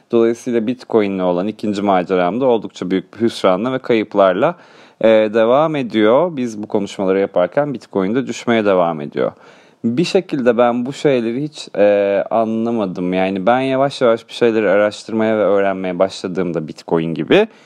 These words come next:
çevremdeki herkes bu işin çoktan ustası olmuş, e, ve herkes benim hiç anlamadığım dillerde konuşur duruma gelmişti. E, dolayısıyla böyle, m, eş,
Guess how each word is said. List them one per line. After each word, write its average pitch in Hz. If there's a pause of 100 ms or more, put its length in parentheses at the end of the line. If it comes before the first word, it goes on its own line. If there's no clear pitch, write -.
(140)
çevremdeki 113
herkes 127
bu 104
işin 107
çoktan 151
ustası -
olmuş, 95 (400)
e, 104
ve 113
herkes 127
benim 120
hiç 143
anlamadığım 107
dillerde 104 (760)
konuşur 123
duruma 117
gelmişti. 143 (500)
E, 64 (160)
dolayısıyla 117
böyle, 113 (500)
m, 71 (600)
eş, 117